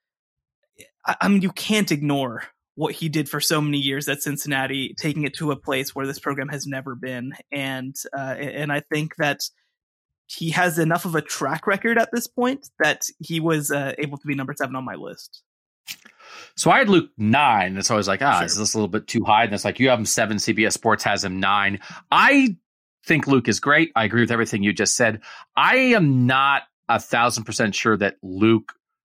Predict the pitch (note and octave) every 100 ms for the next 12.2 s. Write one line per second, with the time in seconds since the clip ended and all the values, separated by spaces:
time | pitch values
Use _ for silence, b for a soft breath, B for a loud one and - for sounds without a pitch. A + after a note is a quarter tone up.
0 | _ _ _ G#2+ G#2 A#2 F#2 A2 G2+ F#2+
1 | F#2+ - G2 F2+ F#2 F#2+ F#2 E2+ - -
2 | G#2 F#2 E2+ - G2 E2 E2 F2 - F2
3 | D#2 D#2 D2+ D#2 - - - - C3+ E3+
4 | - A#2+ G2+ G#2 G2 F#2+ F#2 F2 C4+ -
5 | - C4 - _ _ _ - A2 - _
6 | _ - - A2+ - G#2 A#2+ A#2 A2+ -
7 | _ _ - G2+ G2 G2+ F#2 E2 F#2+ G2
8 | F2+ F2+ - F#2+ F2+ F#2+ F2 F2 F2+ G2
9 | F2+ F2+ - G2 F2+ E2+ F2 G#2 B2+ B2
10 | D#3 D3 F#3+ B2+ - F#2+ F2 - A2 G2+
11 | F2+ F#2 D#2+ _ - E2 _ A2+ G2 -
12 | - -